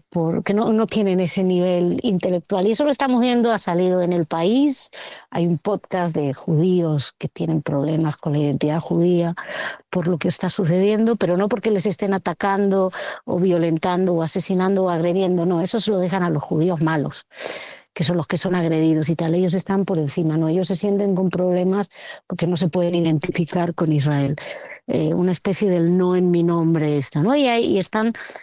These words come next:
está habiendo muchos artículos, bueno, muchos en la medida en la que, que pueden ser interesantes para dar la impresión de que,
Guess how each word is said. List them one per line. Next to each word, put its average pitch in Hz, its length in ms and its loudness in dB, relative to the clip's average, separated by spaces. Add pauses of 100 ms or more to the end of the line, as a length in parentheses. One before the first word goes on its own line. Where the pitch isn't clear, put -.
(120)
está 226 220 0
habiendo 247 280 2
muchos 240 320 2
artículos, 233 580 -2
bueno, - 200 -8 (500)
muchos 156 320 -4
en 151 80 0
la 147 80 0
medida 151 300 2
en 165 100 0
la 151 140 0
que, 151 240 -4 (600)
que 175 100 -2
pueden 180 460 -2
ser - 300 0
interesantes 170 880 0
para 160 240 -2
dar 156 120 -2
la 170 100 0
impresión 165 580 0
de 170 120 0
que, 156 260 -2